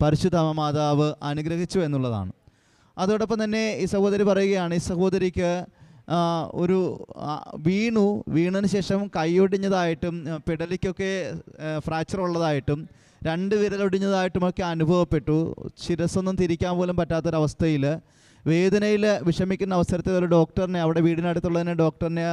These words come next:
കൺസൾട്ട് ചെയ്തു. കൺസൾട്ട് ചെയ്തപ്പോൾ ഡോക്ടർ പറഞ്ഞത്, ആ, വിരലുകൾക്കൊക്കെ ഒടിവുണ്ടാകാനുള്ള സാധ്യതയുണ്ട്,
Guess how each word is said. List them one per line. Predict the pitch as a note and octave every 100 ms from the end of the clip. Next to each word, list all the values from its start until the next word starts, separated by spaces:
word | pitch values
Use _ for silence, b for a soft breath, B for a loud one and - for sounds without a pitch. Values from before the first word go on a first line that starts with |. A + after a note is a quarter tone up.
| D#3+ D#3
കൺസൾട്ട് | D3 E3+ E3 F#3
ചെയ്തു. | D#3 E3+ A3+ b b b b -
കൺസൾട്ട് | F3 G#3 G3
ചെയ്തപ്പോൾ | G3+ G#3
ഡോക്ടർ | G3 F#3 - G#3
പറഞ്ഞത്, | G#3 F#3+ F#3+ F#3 F#3 G3+
ആ, | D3+ E3
വിരലുകൾക്കൊക്കെ | E3+ E3+ F3 F3+ F#3+ F3+ F#3+ F#3+
ഒടിവുണ്ടാകാനുള്ള | F#3+ F3+ F3+ F3 F3 F3+ F3+ F3+
സാധ്യതയുണ്ട്, | F3 F3+ D#3+ E3+ F3+ D3+ C3 C#3 F#3